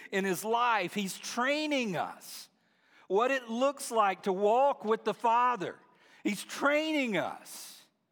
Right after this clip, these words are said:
to deny all ungodliness, to, to live the life that we were meant to live. He's teaching us what is good and what is not.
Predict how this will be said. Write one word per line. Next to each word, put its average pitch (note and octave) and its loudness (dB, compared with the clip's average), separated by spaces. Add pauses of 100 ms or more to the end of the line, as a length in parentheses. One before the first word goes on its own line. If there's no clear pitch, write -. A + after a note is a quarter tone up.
(400)
to E3+ -4
deny F3 2
all E3 2
ungodliness, D3+ 0
to, D#3+ -2 (240)
to F3+ 2
live F#3 2
the F3 0
life F3 2
that D3 -6
we D#3 0
were D3 -2
meant D#3+ 0 (260)
to E3 0
live. D3+ 0
He's C#3 -4
teaching G3 -2
us D3+ 0
what D#3 0
is C#3+ -6
good F#3+ 2
and D3 -6
what D3 -2
is C#3+ -4
not. E3+ 0